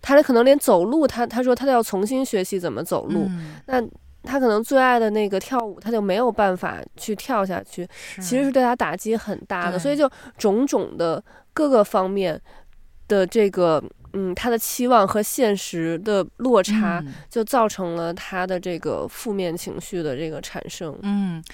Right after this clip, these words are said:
Speaker 2: 是，所以就是通过这个事儿，我就更深层次地感受到，就是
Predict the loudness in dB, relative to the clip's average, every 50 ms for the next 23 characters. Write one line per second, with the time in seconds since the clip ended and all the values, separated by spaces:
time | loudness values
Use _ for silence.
0 | -20 -20 -20 -20 -20 -20 -18 -14 -12 -10 -8 -8 -6 -8 -8 -8 -6 -4 -4 -2
1 | -2 -2 -4 -4 -4 -4 -4 -4 -6 -6 -4 -4 -2 -2 -2 -2 -4 -6 -6 -6
2 | -6 -6 -6 -6 -4 -4 -4 -4 -6 -6 -6 -6 -4 -4 -4 -6 -6 -10 -12 -16
3 | _ _ _ _ _ -6 -4 -4 -4 -6 -6 -6 -6 -6 -8 -8 -8 -10 -10 -10
4 | -12 -12 -14 -12 -10 -10 -10 -10 -10 -12 -14 _ _ -8 -8 -8 -8 -10 -10 -10
5 | -8 -6 -6 -6 -6 -8 -8 -10 -10 -10 -10 -10 -10 -10 -10